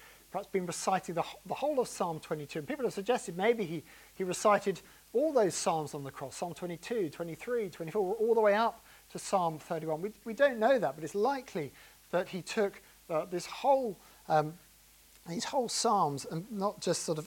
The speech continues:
isolated phrases from them. But these were, this was his last words here from the cross. He prayed this before he died. Um, and I'll read this from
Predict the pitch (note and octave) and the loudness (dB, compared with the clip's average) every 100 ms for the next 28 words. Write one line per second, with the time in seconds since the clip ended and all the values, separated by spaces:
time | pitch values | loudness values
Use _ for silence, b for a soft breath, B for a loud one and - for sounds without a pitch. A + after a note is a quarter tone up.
0 | - F#3+ F#3 F#3 D#3+ D3+ - E3+ E3 D#3 | 4 4 4 0 -2 -4 -4 0 2 0
1 | C#3+ B2+ - E3+ E3 C3+ B2+ G#3 D#4+ A#3+ | -2 -4 -4 -4 -2 -2 -4 0 0 2
2 | G3 - D#4+ - A3+ E3+ E3+ F#3 F#3 - | -2 0 -2 -2 -4 -2 2 4 4 2
3 | - B B B B - F#3+ F3+ D3 - | -4 B B B B 4 8 10 8 4
4 | - - - F#3+ E3+ F3 - E3 D3 - | -4 -6 -4 4 8 6 4 -4 -4 0
5 | F3 C#3 - - D#3 - G3+ G3+ F3 C3+ | 2 4 0 -8 -8 0 2 4 2 -2
6 | B2+ - - B B B B B - F3+ | -2 -4 -8 B B B B B 0 2
7 | F#3 F#3 C#3+ B2 B2 C3 - B B B | 4 2 -2 -2 -2 -4 -8 B B B
8 | B D3 C3+ C3 A#2+ - - - - - | B -2 -2 -2 -10 -20 -20 -20 -20 -20
9 | - E3+ D#3 D3+ F3+ F3 D#3 - - - | -12 -2 2 4 2 2 0 -2 -6 -6
10 | - D#3 C3+ | 2 2 2